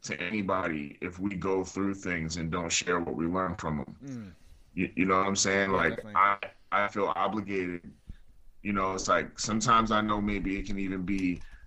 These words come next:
Speaker 1: a little, a little overbearing, like, you know, like, maybe if, if one of my, my boys is a little overweight,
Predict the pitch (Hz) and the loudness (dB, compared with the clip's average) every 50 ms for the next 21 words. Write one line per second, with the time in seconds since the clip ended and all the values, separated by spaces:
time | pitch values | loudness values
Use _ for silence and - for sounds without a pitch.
0 | - - - 95 101 107 110 110 104 101 98 95 92 87 80 - - _ _ _ | -10 -4 0 2 4 6 6 6 6 4 4 2 0 -2 -4 -8 -12 _ _ _
1 | _ _ _ _ _ _ _ _ _ _ _ - 95 95 101 101 98 92 95 98 | _ _ _ _ _ _ _ _ _ _ _ -4 -2 0 0 2 2 4 2 2
2 | 95 92 90 82 82 101 101 101 98 95 95 92 92 87 85 78 71 - - - | 2 2 0 0 2 4 6 8 8 8 6 4 2 2 2 0 0 -4 -6 -6
3 | 85 90 92 87 87 87 85 85 78 82 87 90 90 87 87 85 82 82 82 - | -4 -2 0 0 0 0 0 -2 -2 -2 -2 -2 0 0 2 2 0 0 -4 -8
4 | - - - 80 85 85 85 90 90 92 92 90 90 87 85 82 67 67 80 85 | -14 -8 -4 -4 -4 -2 -2 -2 0 0 2 4 4 4 4 4 2 0 0 0
5 | 82 82 78 95 92 90 92 90 90 85 87 85 85 87 87 87 85 82 87 87 | 0 0 2 4 6 6 6 4 4 2 -2 -4 -2 0 0 2 2 2 4 4
6 | 87 85 82 80 80 82 87 90 87 78 - - | 4 4 2 2 2 4 4 4 4 2 0 -4